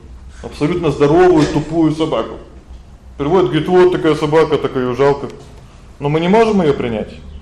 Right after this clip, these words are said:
Но мы не можем даже просто так выгнать, потому что если очень грубо выгнать эту собаку, он не выгонит ее, он ее на чердак переселит.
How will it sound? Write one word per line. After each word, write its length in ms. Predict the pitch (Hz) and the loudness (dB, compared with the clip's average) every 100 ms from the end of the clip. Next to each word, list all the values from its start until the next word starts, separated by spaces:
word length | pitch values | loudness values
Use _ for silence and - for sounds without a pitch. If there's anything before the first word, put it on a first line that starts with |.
| - - | -20 -8
Но 100 | 139 | -4
мы 100 | 156 | 0
не 80 | 175 | 2
можем 320 | 196 185 180 - | 2 2 0 -4
даже 280 | 160 160 170 | -2 0 2
просто 280 | 170 180 175 | 2 0 0
так 180 | 175 - | -2 -2
выгнать, 400 | 139 196 175 110 - - | -2 0 0 -4 -8 -16
потому 180 | - 139 | -12 -10
что 140 | 143 160 | -6 -6
если 160 | 170 | -4
очень 260 | 175 180 170 | -4 -2 -4
грубо 240 | 143 180 151 | 0 2 2
выгнать 400 | - 190 208 185 | 2 0 0 -2
эту 100 | - | -2
собаку, 460 | 151 135 120 107 - - - | 0 0 0 -4 -8 -8 -4
он 160 | 160 | -2
не 80 | 147 | 0
выгонит 340 | 180 190 160 | 2 2 0
ее, 140 | 135 127 | -2 -2
он 100 | 135 | 0
ее 160 | 143 | 0
на 220 | 135 135 139 | 0 -2 -4
чердак 420 | 147 160 170 - | -2 2 0 0
переселит. 460 | 135 123 120 101 | -6 -6 -6 -8